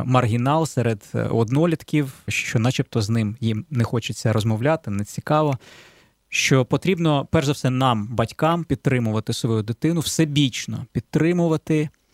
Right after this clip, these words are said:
І якщо можливо, то щоб, якщо це хлопчик, йому п'ятнадцять, щоб обов'язково у нього був чоловік, який наставник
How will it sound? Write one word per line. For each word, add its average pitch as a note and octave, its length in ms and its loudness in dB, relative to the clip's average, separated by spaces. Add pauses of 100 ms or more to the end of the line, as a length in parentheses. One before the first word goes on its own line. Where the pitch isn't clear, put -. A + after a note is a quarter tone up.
(340)
І E3 380 4
якщо C#3 680 2
можливо, C#3 920 0
то A#2 200 0
щоб, - 280 0
якщо B2+ 240 0
це - 160 -4
хлопчик, D3+ 500 0
йому A2+ 160 -2
п'ятнадцять, C3+ 560 -2
щоб - 220 -2
обов'язково B2 680 0
у A#2 100 -2
нього B2 320 0
був A#2 360 -2 (520)
чоловік, C#3+ 640 2
який B2 480 0
наставник A#2 760 0